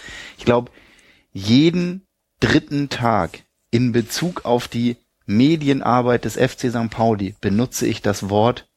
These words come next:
ich werde bei dieser Hysterie nicht mitmachen.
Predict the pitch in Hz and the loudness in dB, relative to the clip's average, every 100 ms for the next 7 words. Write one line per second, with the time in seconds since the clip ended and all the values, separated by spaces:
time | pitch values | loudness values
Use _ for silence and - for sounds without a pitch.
0 | _ _ _ _ _ _ _ _ _ - | _ _ _ _ _ _ _ _ _ -10
1 | - 95 101 123 131 135 - _ _ _ | -8 0 2 2 2 0 -4 _ _ _
2 | - 98 110 117 104 110 - 104 101 107 | -6 -4 -2 -4 -4 -6 -6 -4 -4 -4
3 | 104 - 104 - 80 - | -6 -6 -10 -10 -16 -16